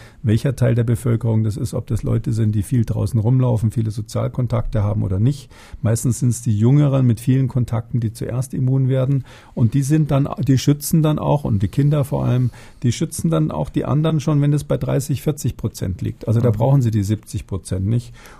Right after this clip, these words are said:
Speaker 1: Und was ich nur noch mal sagen kann, da, äh, darauf haben Sie gerade angespielt, ähm, ich widerspreche natürlich vehement dem Szenario, was, glaube ich, auch gar, offiziell noch gar nicht widerrufen wurde, was die Bundeskanzlerin da geäußert hat, dass sie sagt,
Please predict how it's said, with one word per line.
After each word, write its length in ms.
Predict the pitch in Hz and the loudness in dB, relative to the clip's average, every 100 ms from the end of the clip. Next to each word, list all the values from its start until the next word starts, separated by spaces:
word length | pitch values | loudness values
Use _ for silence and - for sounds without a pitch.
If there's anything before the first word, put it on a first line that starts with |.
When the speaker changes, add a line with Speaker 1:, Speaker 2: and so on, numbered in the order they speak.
| - | -4
Speaker 1:
Und 160 | 117 | 0
was 140 | 131 131 | 2 4
ich 100 | 120 | 4
nur 140 | 131 | 4
noch 220 | 123 139 | 4 4
mal 160 | 160 143 | 4 4
sagen 320 | 131 127 135 | 4 4 2
kann, 200 | 135 131 | 2 4
da, 300 | 123 113 117 | 4 4 2
äh, 200 | 113 120 | 0 -2
darauf 280 | 123 110 113 | -2 -2 0
haben 120 | 120 | 0
Sie 100 | 117 | 0
gerade 300 | 113 107 104 | 0 0 0
angespielt, 640 | 110 127 123 - 120 110 110 - - - | 0 2 0 0 2 2 -2 -14 -18 -4
ähm, 240 | 123 120 | 2 2
ich 160 | 160 - | 2 0
widerspreche 580 | 131 127 - 123 131 143 | 0 0 -2 -4 -2 0
natürlich 400 | 117 131 110 113 | 0 0 0 2
vehement 540 | 147 139 110 117 117 | 4 4 4 2 2
dem 160 | 117 110 | 0 0
Szenario, 680 | - - 113 101 117 131 120 | -2 -2 0 2 2 2 2
was, 160 | 117 | 0
glaube 180 | 110 110 | 0 0
ich, 80 | 117 | 0
auch 160 | 113 | -2
gar, 180 | - 117 120 | -2 -4 -2
offiziell 400 | 123 151 123 135 | -4 -4 -2 0
noch 160 | 127 | 0
gar 140 | 117 117 | 0 0
nicht 140 | 113 | 0
widerrufen 500 | 120 113 120 143 143 | 0 0 -2 -2 -2
wurde, 240 | 120 120 113 | 0 0 0
was 120 | 110 | -2
die 220 | 120 113 | 0 -2
Bundeskanzlerin 840 | 120 135 151 - 131 120 120 123 | 0 -2 -2 -4 -4 -2 -2 0
da 100 | 120 | 0
geäußert 500 | 113 113 113 113 120 | -2 -2 -4 -4 -4
hat, 160 | 117 - | -4 -2
dass 120 | 107 | -4
sie 100 | 123 | -4
sagt, 340 | 104 110 - | -2 -4 -6